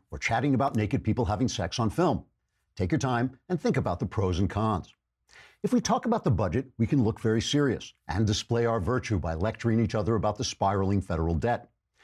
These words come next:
If we talk about porn, we can look very serious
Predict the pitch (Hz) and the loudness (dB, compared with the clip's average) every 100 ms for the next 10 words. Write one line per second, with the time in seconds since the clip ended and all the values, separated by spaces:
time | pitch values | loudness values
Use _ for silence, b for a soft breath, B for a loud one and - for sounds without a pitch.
0 | B B 98 117 - 101 98 90 90 - | B B -4 -2 0 0 0 -2 0 0
1 | 117 185 180 _ _ 113 113 107 101 120 | 2 0 -4 _ _ -2 2 2 2 2
2 | 107 - 113 135 190 | 0 0 2 2 0